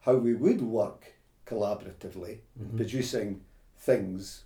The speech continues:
Speaker 2: Mm-hmm.
Speaker 1: but, but perhaps the whole working collaboratively would <laughs> actually clarify what things, these things of, could be.
Speaker 2: Yes. And, uh, well, and I, I think by introducing the books into this, uh, equation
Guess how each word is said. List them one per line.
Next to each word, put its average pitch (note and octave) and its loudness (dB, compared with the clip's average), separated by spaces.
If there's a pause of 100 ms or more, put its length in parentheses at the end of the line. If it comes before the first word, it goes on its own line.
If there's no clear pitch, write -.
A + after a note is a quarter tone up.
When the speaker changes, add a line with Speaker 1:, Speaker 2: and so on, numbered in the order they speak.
Speaker 2:
Mm-hmm. A#2+ -2
Speaker 1:
but, - 2
but - -10
perhaps C3+ 4
the B2 0
whole B2+ 0
working B2 0
collaboratively G#2+ 0
would B2 -2
<laughs> - -14
actually - -4 (300)
clarify C#3 4
what B2+ 2 (300)
things, A#2+ 2
these B2 -2
things A2+ 0
of, G#2+ -4 (840)
could A#2 -4
be. D#3+ 0
Speaker 2:
Yes. D#3 -2 (360)
And, D#3+ 0
uh, E3+ 0
well, E3+ 0
and E3 0
I, F3 -2 (280)
I C#3+ -12
think G3+ -8
by D#3 0
introducing D3 -4
the A2+ 0
books D3 -4
into A2+ -4
this, G#2+ -6 (120)
uh, G#2 -6 (260)
equation A2+ -4